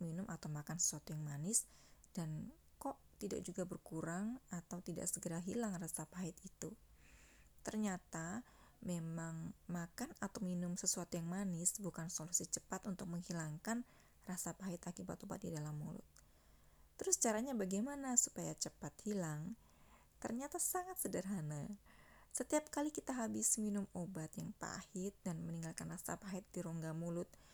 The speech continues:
itu segeralah, setelah kita minum air putih,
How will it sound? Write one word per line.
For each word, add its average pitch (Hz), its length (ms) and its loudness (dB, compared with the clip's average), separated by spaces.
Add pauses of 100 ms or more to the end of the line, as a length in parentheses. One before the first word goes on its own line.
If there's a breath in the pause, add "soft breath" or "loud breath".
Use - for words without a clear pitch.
(360 loud breath)
itu 247 240 0
segeralah, 165 840 0 (280 loud breath)
setelah - 360 -4
kita - 280 -4
minum 160 160 -2
air 165 160 -4
putih, 185 520 -4